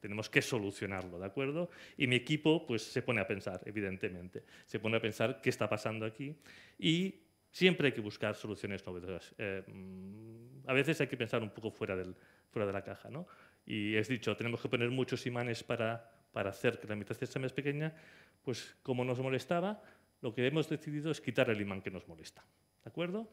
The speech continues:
Y quitando el imán que nos molesta, trabajar para ver,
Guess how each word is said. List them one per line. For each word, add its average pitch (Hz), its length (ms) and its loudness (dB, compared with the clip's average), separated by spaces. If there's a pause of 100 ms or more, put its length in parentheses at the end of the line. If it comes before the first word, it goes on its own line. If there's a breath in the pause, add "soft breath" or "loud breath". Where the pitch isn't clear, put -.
(220 soft breath)
Y 190 180 4
quitando 165 380 6
el 156 60 4
imán 156 180 4
que 165 100 0
nos 170 200 2
molesta, 190 640 2
trabajar 143 880 8 (520 soft breath)
para 135 200 4
ver, 143 320 0